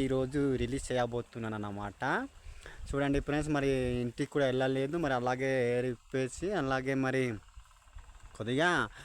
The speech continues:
ఆ, మా సడ్డులకి అయితే పాట రూపంగా పాడి వినిపిస్తాను YouTube-లో అనేసి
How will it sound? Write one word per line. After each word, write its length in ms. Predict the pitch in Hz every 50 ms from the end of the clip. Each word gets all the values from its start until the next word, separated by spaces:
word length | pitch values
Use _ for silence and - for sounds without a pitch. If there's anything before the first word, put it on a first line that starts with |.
| - - - - - - - - - 139
ఆ, 40 | 135 131 127 123 123
మా 80 | 131 127 123 117 -
సడ్డులకి 400 | - 127 120 131 143 147 139 143 135
అయితే 160 | 127 - 139 - -
పాట 200 | 110 110 123 127 135 135
రూపంగా 480 | 143 139 135 - 139 135 135 131 131 127 - 127
పాడి 260 | 123 123 131 139 165 156 131
వినిపిస్తాను 520 | 120 117 110 - 131 131 - 143 131 123 117 120
YouTube-లో 360 | 120 - 143 127 - 131 135 131
అనేసి 340 | 131 135 131 - - 180 180